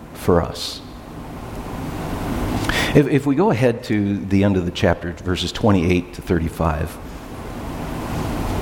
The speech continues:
"Moses came down from Mount Sinai with the two tablets of the testimony in his hand. He came down from the mountain. Moses did not know that the skin of his face shone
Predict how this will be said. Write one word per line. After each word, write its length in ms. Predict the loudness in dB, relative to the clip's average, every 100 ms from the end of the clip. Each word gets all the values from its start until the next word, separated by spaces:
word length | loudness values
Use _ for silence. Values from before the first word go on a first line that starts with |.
| -2 -2 -2 6
"Moses 420 | 8 8 4 -2 -2
came 280 | 2 4 6
down 300 | 4 4 0
from 220 | 0 2
Mount 220 | 4 2
Sinai 480 | 0 2 2 2 2
with 220 | 2 0
the 60 | -2
two 200 | 0 2
tablets 480 | 4 4 2 -2
of 100 | -4
the 60 | -4
testimony 680 | 0 0 0 0 2 2 4
in 120 | 4
his 160 | 4 2
hand. 260 | 0 0 -2 -4 0
He 80 | 4
came 240 | 4 4 4
down 300 | 4 2 2
from 220 | 0 2
the 80 | 4
mountain. 500 | 4 2 -2 -8 -10 -16 -18 -16 -16 -14 -14 -12 -12 -12 -10 -8 4
Moses 340 | 6 6 2 -2
did 260 | 0 2
not 300 | 4 2 2
know 380 | 2 4 2 0
that 180 | -4 -4
the 80 | -4
skin 500 | -4 0 4 4 2
of 180 | 0
his 200 | 0 -2
face 400 | 2 4 4 2 -6
shone 580 | -2 2 2 2 0